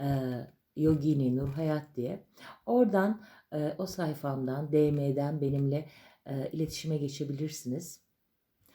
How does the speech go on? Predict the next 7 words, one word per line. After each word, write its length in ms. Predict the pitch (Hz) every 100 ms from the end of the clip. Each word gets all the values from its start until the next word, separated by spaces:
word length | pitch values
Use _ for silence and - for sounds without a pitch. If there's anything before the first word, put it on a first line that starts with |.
| _ _
Sayfamı 580 | - 147 139 151 151
beğenebilirsiniz, 1040 | 151 135 127 123 - 127 - 120 127 - -
takip 460 | - 120 123 123
alabilirsiniz. 960 | 135 139 151 147 139 - 131 139 - _ _ - - 160
Buradaki 380 | 175 185 185
yorumlarımı 640 | 190 175 180 180 180 185 160
beğenebilirsiniz. 1160 | 147 135 131 123 120 - - 120 160 - -